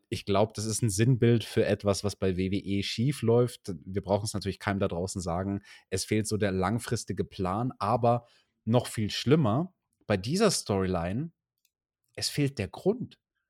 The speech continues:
Wa-, was ist denn eigentlich wirklich das Problem, was Charlotte und ihr Dad miteinander haben? Und ich meine jetzt nicht, ob Ric Flair vor drei Wochen mal irgendwie, äh, Charlotte einen Sieg gekostet hat oder irgendwas.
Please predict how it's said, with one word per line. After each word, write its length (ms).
Wa-, 140
was 180
ist 240
denn 220
eigentlich 580
wirklich 580
das 220
Problem, 580
was 220
Charlotte 480
und 180
ihr 80
Dad 300
miteinander 420
haben? 220
Und 100
ich 100
meine 220
jetzt 220
nicht, 280
ob 180
Ric 160
Flair 320
vor 220
drei 320
Wochen 260
mal 300
irgendwie, 720
äh, 420
Charlotte 420
einen 60
Sieg 200
gekostet 400
hat 100
oder 140
irgendwas. 260